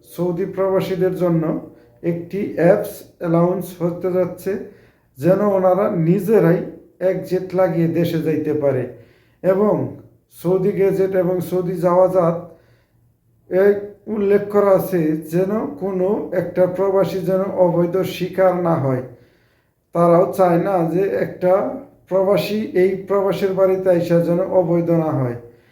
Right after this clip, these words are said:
এনে অনেক অবৈধ প্রবাসীদের অনেকটা হয়রানির শিকার হইতে হয়।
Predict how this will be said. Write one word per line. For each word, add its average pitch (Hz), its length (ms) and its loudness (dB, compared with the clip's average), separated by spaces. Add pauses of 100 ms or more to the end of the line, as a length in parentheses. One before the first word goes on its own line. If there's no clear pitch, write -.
(200)
এনে 165 140 0
অনেক 208 560 0
অবৈধ 202 340 2
প্রবাসীদের 190 1040 0
অনেকটা 180 480 -4
হয়রানির 165 400 0
শিকার 190 400 -2
হইতে 160 220 0
হয়। 147 220 0